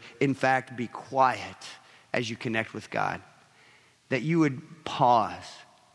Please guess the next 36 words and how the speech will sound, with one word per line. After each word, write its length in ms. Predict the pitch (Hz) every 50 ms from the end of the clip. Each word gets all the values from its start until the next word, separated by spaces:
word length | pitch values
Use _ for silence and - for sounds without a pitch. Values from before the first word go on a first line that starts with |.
| _ _ _ _ _ _ _ -
That 100 | 135 156
you 100 | 156 151
would 100 | 143 143
use 200 | 160 175 156 143
that 220 | 165 160 156 -
time 260 | - 160 147 147 139
to 140 | - - 131
rest 560 | 123 123 131 143 143 127 117 117 - - - -
and 160 | 123 123 117
reflect. 560 | 107 - - - 120 110 95 - - - - - - - _ _ _ _ _ _ _ _ _ _ _ _ _ _ _ _ _ _ _ -
And 140 | 135 131 127
the 60 | 120
scripture 420 | - - - 240 - - 170 147
says 320 | - - - 131 127 110 117
in 120 | 131 123
Psalm 260 | - - 156 143 139
forty-six 500 | 131 - 180 175 170 151 - - 139 -
ten, 300 | - - 127 117 110 98 - - - - - -
"Be 200 | 135 170 165 147
still 640 | - - - - - - 233 240 240 240 240 233
and 300 | - 175 160 156 160 170
know 460 | 190 202 180 147 120 110 110 110 104 - - - - -
that 200 | 135 135 147 135
I 180 | 131 127 123
am 180 | 127 127 131 123
God." 360 | 127 120 107 101 98 92 85 82 - - - - _ _ _ _ _ _ _ _ _ _ _ _ _ _ _ _ _ _ _ _ _ _ _ _ _ _ _ _ _ -
I 80 | 156 220
would 160 | 269 247 -
suggest 400 | - 156 135 139 156 147 - -
to 80 | 170
you, 100 | 156 151
your 140 | 151 170 190
life 300 | 196 180 160 160 156 -
is 100 | 143 120
so 220 | - - - 180 190
loud, 460 | 190 165 131 107 101 95 92 95